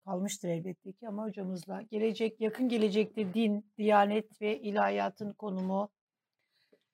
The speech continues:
ne olacak? Bunların hepsini Mustafa Öztürk hocamızla konuşacağız. Ama o gelinceye kadar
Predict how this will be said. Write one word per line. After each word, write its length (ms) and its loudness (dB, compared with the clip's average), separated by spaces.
ne 320 8
olacak? 920 8
Bunların 380 4
hepsini 560 6
Mustafa 480 2
Öztürk 420 0
hocamızla 580 0
konuşacağız. 800 2
Ama 300 4
o 120 4
gelinceye 600 4
kadar 400 8